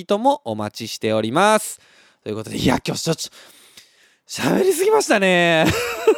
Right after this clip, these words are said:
いやー、なんかその、まあ、あの、メールテーマをね、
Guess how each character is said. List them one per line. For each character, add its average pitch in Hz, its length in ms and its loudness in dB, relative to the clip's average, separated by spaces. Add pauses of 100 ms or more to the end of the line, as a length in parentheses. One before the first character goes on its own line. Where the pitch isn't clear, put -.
(2750)
い - 80 -2
や 185 540 2
ー、 - 20 0
な 196 120 2
ん 202 40 -2
か 196 100 0
そ 185 100 -4
の、 175 120 0 (380)
ま 151 440 2
あ、 147 40 2
あ 147 40 -2
の、 147 580 0
メ 254 140 2
ー - 20 0
ル 294 100 0
テ 294 180 0
ー 269 40 0
マ 208 200 0
を 117 100 -6
ね、 226 260 -2